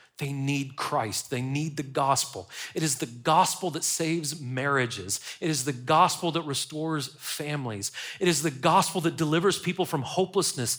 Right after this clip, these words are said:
so they don't decide to take their lives or hurt someone else. It is the gospel that saves the souls of people, changes the hearts.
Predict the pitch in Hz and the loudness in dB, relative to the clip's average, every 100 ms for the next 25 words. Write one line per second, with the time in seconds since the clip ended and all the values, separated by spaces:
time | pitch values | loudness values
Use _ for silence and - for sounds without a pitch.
0 | - - - 165 170 202 196 - 175 185 | -6 -6 -2 2 0 0 0 2 4 2
1 | 175 - - 208 - 165 151 175 180 156 | 0 0 0 0 2 4 8 10 8 6
2 | 131 127 202 214 - 185 156 151 180 143 | 2 4 2 2 2 2 2 6 8 6
3 | - - - - - 185 170 151 160 135 | 4 -4 -10 -12 0 4 4 4 2 4
4 | 185 196 202 - 180 156 - - 185 202 | 4 6 6 4 0 0 0 0 2 2
5 | 208 185 175 165 - 202 208 214 185 156 | 2 2 2 2 2 4 4 4 4 2
6 | - 220 233 156 135 98 - - - - | 0 2 2 2 -2 -2 -6 -18 -18 -6
7 | - 208 240 240 190 180 160 147 147 233 | 0 4 4 4 4 4 6 6 8 8
8 | 208 143 - - - | 8 4 0 -2 -4